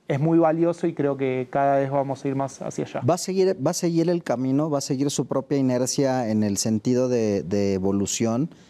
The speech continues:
Speaker 2: y de aplicación, sin duda. Y me llama la atención, mi querido Marco, porque justo temas de inteligencia artificial hoy día las autoridades ya lo están evaluando,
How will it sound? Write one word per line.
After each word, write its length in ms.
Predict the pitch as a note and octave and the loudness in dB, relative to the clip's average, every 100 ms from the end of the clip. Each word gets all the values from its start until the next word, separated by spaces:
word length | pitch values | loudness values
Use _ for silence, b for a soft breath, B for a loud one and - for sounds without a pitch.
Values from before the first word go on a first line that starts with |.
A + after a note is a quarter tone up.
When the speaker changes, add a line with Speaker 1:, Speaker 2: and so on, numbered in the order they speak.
| B | B
Speaker 2:
y 80 | - | 0
de 100 | A2 | 0
aplicación, 720 | G2+ A2+ G#2 - - A2 A#2 | 0 -2 -4 -4 -2 -2 -2
sin 260 | - B2 A2+ | -2 0 2
duda. 340 | G#2 A2 E3+ b b b b | 2 0 -2 b b b b
Y 80 | C3+ | 2
me 100 | C#3 | 4
llama 200 | D3 F#3 | 4 2
la 80 | F3+ | 0
atención, 440 | F3 D#3 E3 D#3+ | 0 0 0 2
mi 80 | D#3 | 2
querido 200 | D#3 D#3+ | 2 2
Marco, 320 | D3+ C#3 - | 2 0 -4
porque 420 | D#3+ C#3 - A#2 - | -4 -6 -2 -2 -2
justo 500 | - D#3+ F3 - F#3 | -2 0 0 -2 -4
temas 420 | - D#3 D#3 D3+ | 0 0 0 0
de 60 | C3+ | 0
inteligencia 520 | A#2 A2 G#2 B2+ C#3+ | -2 -2 -2 -2 -2
artificial 560 | B2 A2 G#2+ A#2+ C3 C#3 b b | -4 -6 -2 0 0 -4 b b
hoy 160 | - C3+ | 0 2
día 180 | C#3 C#3+ | 2 2
las 200 | C#3+ - | 0 -2
autoridades 520 | A2 A2 A2+ B2 A#2+ | -4 -2 0 0 0
ya 100 | A#2+ | 0
lo 80 | A#2+ | -2
están 260 | - B2 | -2 -2
evaluando, 560 | A#2+ A2 A2 B2+ C#3+ G3 | 0 0 0 2 0 0